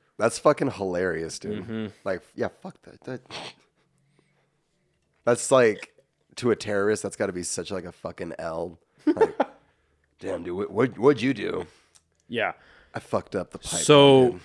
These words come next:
Speaker 2: uh, two years after arrest, Nevada Boogaloo suspects have yet to face jury. And that's the three of 'em. And, uh, my buddy's the one on the far left.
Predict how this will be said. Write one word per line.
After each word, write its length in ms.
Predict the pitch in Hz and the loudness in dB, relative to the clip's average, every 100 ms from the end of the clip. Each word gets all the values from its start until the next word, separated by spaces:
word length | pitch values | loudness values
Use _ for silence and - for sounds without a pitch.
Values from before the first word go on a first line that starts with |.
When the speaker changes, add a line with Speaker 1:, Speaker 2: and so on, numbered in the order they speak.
| - | 2
Speaker 2:
uh, 280 | 139 131 120 117 | 6 8 6 2
two 180 | - 170 | 0 4
years 280 | 165 180 | 8 8
after 420 | 156 147 147 147 135 | 8 4 4 4 6
arrest, 480 | 123 123 127 - | 8 8 6 4
Nevada 460 | 120 110 120 131 131 | 0 4 8 8 8
Boogaloo 560 | 110 120 127 123 123 123 | 6 2 4 6 6 4
suspects 600 | - 127 - - 123 - | 6 4 6 4 4 4
have 140 | 107 | 2
yet 220 | 113 120 | 2 0
to 80 | - | -4
face 300 | - 120 120 | 0 2 2
jury. 480 | - 104 104 95 - _ _ _ _ - | -2 -2 0 0 -6 _ _ _ _ -8
And 120 | 110 | 2
that's 200 | 120 120 | 4 4
the 80 | 117 | -2
three 280 | - 113 120 | -4 2 4
of 100 | 117 | 4
'em. 220 | 117 110 - | 2 0 -6
And, 320 | 113 104 98 _ _ _ _ _ 131 | -8 -8 -14 _ _ _ _ _ -8
uh, 240 | 123 107 | -2 -2
my 120 | 107 107 | -2 0
buddy's 220 | 123 117 | 2 0
the 60 | 107 | 0
one 180 | 113 | -4
on 60 | 107 | -4
the 60 | 101 | -8
far 300 | - 107 98 | -4 -4 -2
left. 340 | 98 90 - | -4 -8 -12